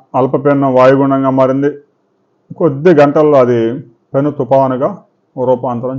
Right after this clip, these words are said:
చెందబోతా ఉంది. అయితే భారతదేశానికి వచ్చిన ముప్పేమీ లేదు, ముఖ్యంగా తెలుగు రాష్ట్రాలకు అసలు ప్రమాదమే లేదు. ఎక్కడో బంగాళాఖాతంలో ఏడు వందల యాభై కిలోమీటర్ల ప్రాంతంలో సాగర్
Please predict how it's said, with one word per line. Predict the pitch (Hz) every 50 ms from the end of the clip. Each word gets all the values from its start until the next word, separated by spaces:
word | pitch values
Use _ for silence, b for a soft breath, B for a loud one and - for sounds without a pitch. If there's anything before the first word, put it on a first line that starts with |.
| 123
చెందబోతా | 131 123 113 110 101 107 104 - 120 104 104
ఉంది. | 104 110 117 117
అయితే | 120 120 147 - - - - _ _ _ _ _ _ _ _ _ _ _ _ - - 123 127
భారతదేశానికి | 131 135 135 123 110 110 120 117 120 120 117 117 113 113 113
వచ్చిన | 107 - 117 113 113
ముప్పేమీ | 110 113 - 127 123 123 127 127
లేదు, | 127 127 131 139 131
ముఖ్యంగా | 123 123 131 135 131 127 117 123
తెలుగు | 131 131 135 127 123
రాష్ట్రాలకు | 117 113 - 131 127 131 135 127
అసలు | 120 123 120 127
ప్రమాదమే | 135 139 147 143 139 127 110 98 98
లేదు. | 95 92 - _ _ _ _ _ _ _ _ _ _ _ _ _ _ _ _ _ _ _ - - -
ఎక్కడో | - 143 147 160 156 139
బంగాళాఖాతంలో | 139 143 147 147 143 143 139 139 139 131 135 135 135 131 127 127
ఏడు | 127 131 131 131
వందల | 127 127 123 123
యాభై | 120 120 131 127 120
కిలోమీటర్ల | 123 127 127 127 131 127 127 123 117 113 - _ _ _ _ _ _ _ _ _ _ _ _ _ _ _ _ _ _ _ _ _ _ _ _ _ _ _ _ _ -
ప్రాంతంలో | 123 120 123 123 123 117 117 127 147 - - - _ _ _ _ _ _ _ _ _ _ _ _ _ _ _ -
సాగర్ | 139 135 135 143 139 - - -